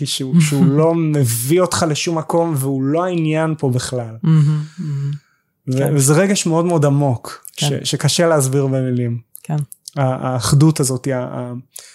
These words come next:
Speaker 1: החיבור עם הנביאה הפנימית, ש-, שאם אני רוצה מידע, אני פשוט מקבל ממנה מידע.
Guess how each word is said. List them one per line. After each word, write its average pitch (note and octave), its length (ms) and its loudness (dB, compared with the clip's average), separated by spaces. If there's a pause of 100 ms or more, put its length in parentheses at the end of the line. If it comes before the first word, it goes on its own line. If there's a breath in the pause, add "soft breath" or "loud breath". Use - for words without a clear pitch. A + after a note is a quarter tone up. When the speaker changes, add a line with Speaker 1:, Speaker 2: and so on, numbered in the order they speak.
(140 loud breath)
Speaker 1:
החיבור D3+ 440 4
עם E3+ 100 0
הנביאה C#3 420 0
הפנימית, C3 720 -4
ש-, - 180 -6 (120)
שאם - 1120 -4
אני D3+ 100 4
רוצה D3 260 0
מידע, D#3 440 4
אני F#3+ 100 -2
פשוט D3+ 300 -6
מקבל C#3 380 -2
ממנה B2+ 320 -2
מידע. A#2 420 -6